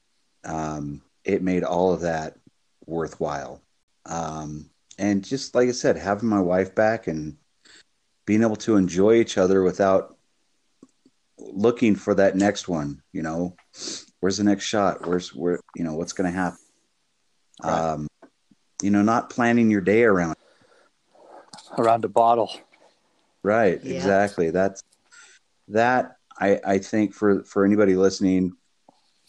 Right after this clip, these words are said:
Speaker 1: um, you, you've just gotta do it. And you just, you know, you're gonna have friends that, hey, they might not wanna hang out with you anymore because, you know, they're, they, they don't wanna drink around you.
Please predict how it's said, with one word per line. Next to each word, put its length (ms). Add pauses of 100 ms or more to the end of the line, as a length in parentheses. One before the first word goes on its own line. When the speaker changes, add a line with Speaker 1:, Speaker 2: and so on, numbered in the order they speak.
(100)
Speaker 1:
um, 440 (720)
you, 200
you've 280
just 260
gotta 180
do 280
it. 120
And 80
you 100
just, 420 (200)
you 120
know, 340 (840)
you're 160
gonna 160
have 280
friends 680 (600)
that, 360 (1300)
hey, 240
they 240
might 340
not 340 (120)
wanna 220
hang 180
out 140
with 160
you 80
anymore 480
because, 640
you 120
know, 140
they're, 240 (280)
they, 280 (340)
they 120
don't 160
wanna 180
drink 280
around 260
you. 160